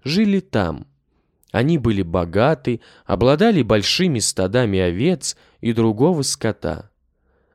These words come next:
Однажды Авраам услышал слово Бога, обращённое к нему. «Выйди из земли твоей, из дома отца твоего, оставь всех родственников твоих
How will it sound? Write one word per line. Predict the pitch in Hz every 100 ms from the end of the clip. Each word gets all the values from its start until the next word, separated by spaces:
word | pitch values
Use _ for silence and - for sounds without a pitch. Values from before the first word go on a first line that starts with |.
| _
Однажды | - 92 80 90 123 175 104 - 69 - - _ _ _ _ _
Авраам | - 98 92 95 110 147 156
услышал | 131 - 123 135 - 123
слово | - - 101 131 156 101 90
Бога, | 85 104 98 87 - - _ _ _ _
обращённое | - 90 95 90 - - 104 127 113 113 104
к | -
нему. | 98 104 104 113 92 - _ _ _ _ _ _ _ _ _ _ _ _ _
«Выйди | 80 82 120 175 139 120
из | 123 - 113 92
земли | 92 104 98 120 175
твоей, | - 101 98 87 - 85 113 _ _ _ _ _
из | - 110 90
дома | 85 147 156 131
отца | - 104 - - - 170
твоего, | - 98 98 90 78 52 - _ _ _ _ _ _
оставь | 101 - - 175 180
всех | - 143 131 -
родственников | 101 143 160 - 143 151 135 139 -
твоих | - 117 123 123 -